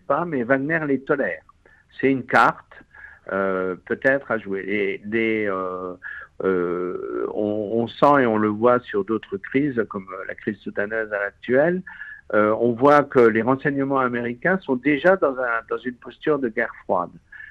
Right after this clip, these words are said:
Euh, je crois que, je suis un analyste, je suis un universitaire, euh, les discours, euh, américains ne me convainquent pas, euh, autant que visiblement, euh, d'autres. Euh, parce que, euh,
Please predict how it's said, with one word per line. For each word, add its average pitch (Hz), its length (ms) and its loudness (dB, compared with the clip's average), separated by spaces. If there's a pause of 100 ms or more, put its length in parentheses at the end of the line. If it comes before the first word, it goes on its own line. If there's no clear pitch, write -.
(220)
Euh, 87 180 0
je 90 60 -6
crois 127 200 2
que, 107 600 4 (400)
je 98 180 -8
suis - 220 -2
un 107 160 2
analyste, 110 500 0
je 120 60 -4
suis 107 240 -10
un 104 100 -2
universitaire, 107 840 0 (480)
euh, 95 180 4
les 104 160 -2
discours, 110 480 0
euh, 98 120 2
américains 107 580 2
ne 143 160 2
me 107 500 -2 (160)
convainquent 143 720 0 (380)
pas, 143 520 2
euh, 95 260 -4 (280)
autant 156 400 4
que 120 280 4
visiblement, 110 920 -2
euh, 87 440 -8 (100)
d'autres. 104 380 -4 (440)
Euh, 98 100 4
parce - 360 0
que, - 120 4
euh, 95 920 2